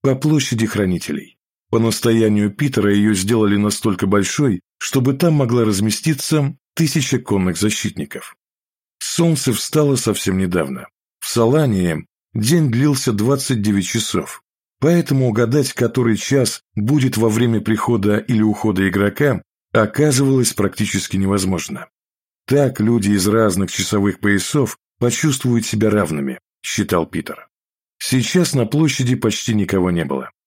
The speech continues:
Только двое всадников. Один без рубашки, на одной чёрной лошади, мчавшейся из дальнего её угла. Франсис понял, что мчатся они прямо на него. Это было необычно.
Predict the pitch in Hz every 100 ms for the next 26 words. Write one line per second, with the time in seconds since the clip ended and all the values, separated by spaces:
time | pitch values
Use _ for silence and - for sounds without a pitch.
0 | _ - 165 151 135 117 127 117 - 101
1 | - 69 - - - _ _ - 123 123
2 | 156 127 113 113 107 92 - - - _
3 | - 110 113 110 101 107 95 90 107 95
4 | 98 113 143 107 87 90 85 - 107 -
5 | 165 147 - 139 - 107 90 120 127 120
6 | 101 95 90 90 90 85 67 - _ _
7 | _ _ _ - - 151 156 - 156 -
8 | 131 107 98 - - 107 104 156 139 -
9 | 139 131 131 98 90 90 95 101 85 -
10 | _ _ _ _ _ _ _ 156 156 151
11 | 139 139 127 123 95 82 - -